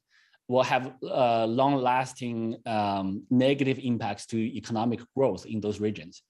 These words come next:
This is a new technology. So we, um, there are, uh, people using this for, uh, nefarious activities, and that's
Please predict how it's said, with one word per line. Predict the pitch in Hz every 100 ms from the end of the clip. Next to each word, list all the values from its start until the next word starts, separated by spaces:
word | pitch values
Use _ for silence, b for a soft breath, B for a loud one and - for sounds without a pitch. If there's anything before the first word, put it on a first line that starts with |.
| b b b b
This | 190
is | 220
a | 165
new | 139 151
technology. | 127 117 117 123 113 82
So | 87 110 110
we, | 117 123 123 131
um, | 131 117 110
there | 107 131
are, | 156 151 160 160 -
uh, | 131
people | 117 135 135
using | 123 131 135
this | 120 117
for, | 117 113 135 -
uh, | 113
nefarious | 104 - 123 123 117
activities, | 104 - 107 123 139
and | - 113
that's | 117 -